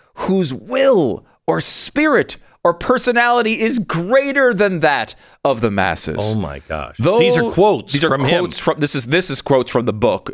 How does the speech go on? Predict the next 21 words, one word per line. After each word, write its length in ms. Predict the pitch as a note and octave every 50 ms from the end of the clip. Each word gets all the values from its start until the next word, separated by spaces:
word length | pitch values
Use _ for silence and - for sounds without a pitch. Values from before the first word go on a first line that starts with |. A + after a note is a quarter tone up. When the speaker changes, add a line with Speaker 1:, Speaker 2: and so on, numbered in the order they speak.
| -
Speaker 1:
describing 500 | G#2+ G2+ - - - - A#2+ A2+ G#2+ - G2+ F2+
Speaker 2:
Right, 20 |
Speaker 1:
his 100 | G2 F#2+
Speaker 2:
all 60 | G2+ G#2+
right. 60 | F#2+
Speaker 1:
philosophy, 320 | E2+ E2 E2+ - - F#2
this 180 | E2 G2 F#2+ -
particular 380 | - F#2+ F2 F#2+ F2 F2+ D#2 D#2
one. 100 | D#2 D2+
Speaker 2:
All 80 | D#2+ D#2+
right. 120 | D2+ C#2 - _ _ -
Speaker 1:
"Those 400 | B2+ - A3 B3+ C4+ D4+ B3+ G3+
with 140 | G#3+ F#3+ -
superior 760 | - - E3+ C#3 - - - C4 C#4 C#4 C#4 C4+ C4 B3
will 480 | F#3+ C#3 C#3+ B2+ G2 E2 D#2+ G#2+ C#3+ - _ _ _ -
perceive 500 | - E3+ D#3 - - - G#3+ A3+ A3 -
a 140 | - D3+ E3+ D#3
higher 480 | - - - A#3+ C#4 D#4 C#4+ A3+ D#3+
truth 520 | B2+ - - G2 E2 D#2 F#2 - - - - _ _ _ -
than 200 | A2 B2 C#3 C3
others." 580 | D3+ G3 F3+ - G2 - G2 - - - -